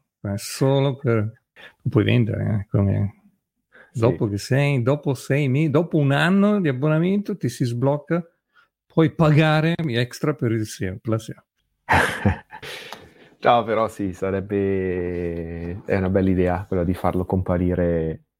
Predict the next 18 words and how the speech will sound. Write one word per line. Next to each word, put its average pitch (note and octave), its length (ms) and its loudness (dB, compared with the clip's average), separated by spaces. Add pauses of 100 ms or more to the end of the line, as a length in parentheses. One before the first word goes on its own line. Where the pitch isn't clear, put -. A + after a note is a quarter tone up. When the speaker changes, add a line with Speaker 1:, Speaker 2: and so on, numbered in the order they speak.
Speaker 2:
nell'area F2+ 580 0
cliente F#2 360 -4
solo G2 320 2
se F#2+ 100 -4
sei F#2+ 160 -2
abbonato F2+ 400 -2
da, D#2 340 -8
da F#2+ 140 -8
un E2+ 140 -2
anno E2+ 280 -6 (420)
o G2+ 120 4
da F2+ 240 2
sei F#2 160 -4
mesi E2 260 -4
o D2+ 60 -4
quello D2+ 180 -8
che D#2+ 160 0
è. - 140 -6